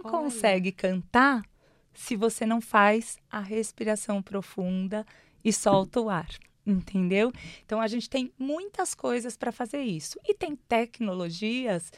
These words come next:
Speaker 2: que nos ajudam a fazer resposta de relaxamento. Por exemplo, um método bastante conhecido é o HeartMath, que ele vai te dando joguinhos, né? Americano é muito bom pra fazer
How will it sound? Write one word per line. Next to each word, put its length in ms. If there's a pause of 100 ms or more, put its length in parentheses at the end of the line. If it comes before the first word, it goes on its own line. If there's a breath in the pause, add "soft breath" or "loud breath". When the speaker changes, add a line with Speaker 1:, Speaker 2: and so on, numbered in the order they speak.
(220 soft breath)
Speaker 2:
que 120
nos 200
ajudam 800
a 60
fazer 440
resposta 680
de 100
relaxamento. 880
Por 140
exemplo, 560 (340 soft breath)
um 60
método 360
bastante 440
conhecido 720
é 60
o 100
HeartMath, 720 (460 soft breath)
que 120
ele 320
vai 240
te 180
dando 240
joguinhos, 1080 (120)
né? 500
Americano 420
é 40
muito 280
bom 300
pra 160
fazer 640